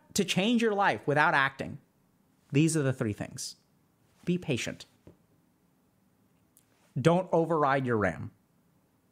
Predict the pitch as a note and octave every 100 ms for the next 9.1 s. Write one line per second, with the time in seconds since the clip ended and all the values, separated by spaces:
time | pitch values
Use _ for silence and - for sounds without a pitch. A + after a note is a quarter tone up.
0 | _ - C3 A#2 - - - - _ -
1 | _ _ _ _ _ _ _ _ _ _
2 | _ _ _ _ _ _ _ _ E3+ F3+
3 | - F#3+ F3+ - D3 C#3+ B2 A2+ F#2+ E2
4 | - - D#2+ - - _ _ _ _ _
5 | _ _ _ _ _ _ _ _ _ _
6 | _ _ - F3 E3+ F3+ F#3+ G#3+ A3 G#3
7 | D3+ A#2+ - F2 D#3+ - _ D3 C#3+ E3
8 | E3 D3 C#3+ - F3 G3 D#3 G#2+ - C3+
9 | E3